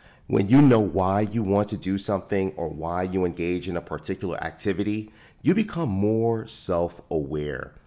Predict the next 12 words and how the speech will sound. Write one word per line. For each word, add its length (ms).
and 100
can 180
begin 280
to 220
analyze 500
your 160
actions 380
and 120
decisions 680
from 160
a 60
more 320